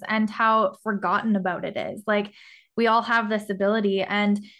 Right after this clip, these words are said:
the thing that I love most about breathwork is it, it allowed me to kind of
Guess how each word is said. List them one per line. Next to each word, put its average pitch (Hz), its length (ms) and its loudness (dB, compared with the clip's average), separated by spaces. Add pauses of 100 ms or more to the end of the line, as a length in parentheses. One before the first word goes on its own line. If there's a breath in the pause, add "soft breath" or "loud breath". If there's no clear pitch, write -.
(120 loud breath)
the 247 100 2
thing 269 280 2
that 285 140 4
I 214 180 4
love 208 320 2
most 202 260 0
about 208 260 0
breathwork 240 400 0
is 220 140 -2
it, 208 240 0 (400)
it 233 160 -2
allowed 226 420 2
me 302 180 -2
to 277 140 -6
kind 226 240 0
of 202 260 0